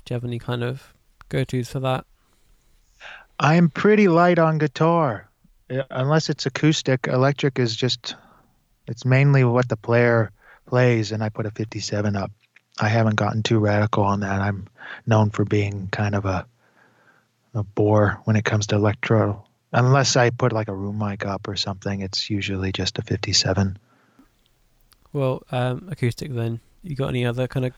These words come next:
Speaker 1: go-to techniques, mics?
Speaker 2: For acoustic?
Speaker 1: Yeah.
Speaker 2: Um, yeah. I mean, it could be anything through large diaphragms, but, you know, I was telling somebody the other day that's like, I think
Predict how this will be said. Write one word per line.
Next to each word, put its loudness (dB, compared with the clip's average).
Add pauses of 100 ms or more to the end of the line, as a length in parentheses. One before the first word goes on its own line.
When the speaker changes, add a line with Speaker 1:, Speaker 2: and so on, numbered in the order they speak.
Speaker 1:
go-to 0
techniques, -6
mics? -8 (640)
Speaker 2:
For 0
acoustic? 2
Speaker 1:
Yeah. 0 (880)
Speaker 2:
Um, 4 (100)
yeah. 4 (220)
I -4
mean, 2
it -2
could 0
be 4
anything 0
through 0
large 2 (360)
diaphragms, 0
but, -2
you -2
know, 2
I 2
was -4
telling 2 (800)
somebody -4
the 4
other 4
day 4
that's 0
like, 0
I 0
think 0